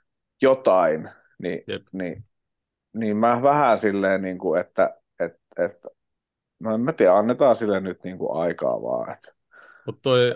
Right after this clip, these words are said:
Speaker 2: avaus, niin alimaalis Milner tosiaan oikea laitapakki, Konate, Gomez, Robertson,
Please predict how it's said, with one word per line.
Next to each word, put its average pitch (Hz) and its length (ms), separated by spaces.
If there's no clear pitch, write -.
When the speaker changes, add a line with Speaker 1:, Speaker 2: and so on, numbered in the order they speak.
Speaker 2:
avaus, 139 500
niin 95 420
alimaalis 120 840
Milner 117 400
tosiaan 101 440
oikea 101 340
laitapakki, 90 600
Konate, 113 360
Gomez, 101 420
Robertson, 107 680